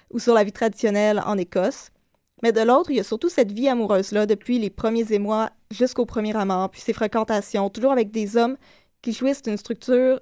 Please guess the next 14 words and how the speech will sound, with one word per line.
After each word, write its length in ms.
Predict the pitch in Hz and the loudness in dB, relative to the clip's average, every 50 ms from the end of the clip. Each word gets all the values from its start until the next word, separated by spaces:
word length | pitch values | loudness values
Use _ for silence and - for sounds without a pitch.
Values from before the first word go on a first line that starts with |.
| - | 0
euh, 160 | 220 220 214 202 | 0 2 2 2
d'une 140 | 220 208 | 0 -2
situation 720 | 196 - - - - - - - - 254 240 240 233 214 - - | -6 -8 -6 -2 -2 -2 -2 -2 -4 -4 -4 -4 -6 -8 -10 -12
sociale 440 | - - - 214 208 - 226 233 240 | -8 -4 -4 -4 -2 0 0 0 0
ou 40 | 233 | -2
professionnelle 500 | - 208 - 196 208 - 214 226 226 - | -4 -6 -6 -6 -6 -4 -2 -2 0 0
avantageuse. 720 | 214 214 214 214 - 196 190 - - 170 185 185 - - _ _ _ _ _ _ | 0 -2 -2 -2 -2 -2 -2 -2 -4 -6 -6 -8 -10 -14 _ _ _ _ _ _
Ils 80 | - 208 | -10 -6
sont 140 | - 233 226 | -4 -2 -2
toujours 200 | 233 226 247 233 | 0 0 -2 -2
très 240 | - - 311 302 294 | -2 -2 0 0 0
beaux, 200 | - 180 226 262 | 0 -2 -2 -2
bien 160 | 254 220 214 | -2 -4 -4
entendu. 420 | 214 - 196 180 - - 208 262 | -4 -4 -4 -6 -6 -8 -12 -12